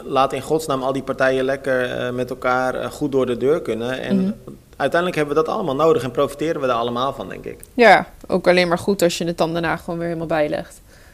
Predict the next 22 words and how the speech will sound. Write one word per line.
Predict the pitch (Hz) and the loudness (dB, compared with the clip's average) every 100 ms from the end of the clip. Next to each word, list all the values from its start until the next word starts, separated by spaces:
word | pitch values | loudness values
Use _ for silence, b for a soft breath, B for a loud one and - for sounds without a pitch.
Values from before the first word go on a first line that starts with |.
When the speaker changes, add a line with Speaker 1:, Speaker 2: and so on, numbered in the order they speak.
| b - | b -18
Speaker 1:
Precies. | - 98 104 92 - B B B | -14 -10 -10 -12 -18 B B B
Nou, | 139 113 110 - | 0 2 0 2
één | 185 185 | 4 4
dingetje | 180 175 180 | 2 -2 -2
wil | 160 | 0
ik | 151 | 0
nog, | 151 - | -2 -2
eh, | 147 135 | 0 0
met | 143 139 | -2 -6
je | |
bespreken. | 135 127 - 170 180 175 | -6 -6 -2 -2 -2 -4
En | 160 | -4
dan | 156 | -4
gaan | 147 147 | 0 0
we | 143 | 0
naar | 135 | 0
die | 135 | -2
andere | 160 180 | -4 -4
grote | 160 170 165 156 | -4 -4 -4 -4
wedstrijd | 156 156 151 147 | -6 -4 -8 -6
in | 143 | -6
Nederland. | 147 147 143 147 147 | -4 -2 -2 -6 -10